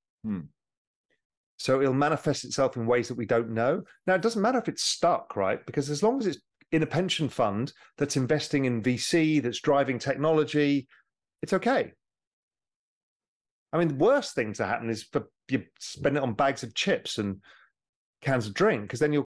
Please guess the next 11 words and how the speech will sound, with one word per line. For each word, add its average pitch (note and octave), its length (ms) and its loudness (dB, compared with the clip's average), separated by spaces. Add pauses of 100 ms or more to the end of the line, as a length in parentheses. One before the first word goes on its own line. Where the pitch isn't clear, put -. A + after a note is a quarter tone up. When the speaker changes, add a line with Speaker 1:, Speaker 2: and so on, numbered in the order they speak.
Speaker 2:
creating C3+ 300 -2
food F3 260 0
inflation. G2 600 -6 (720)
What D#3+ 120 2
you D3 200 2
actually E3 460 0
want G2+ 380 0
is G#2+ 120 -2
it B2+ 160 0
to A2+ 80 -8
create B2 500 0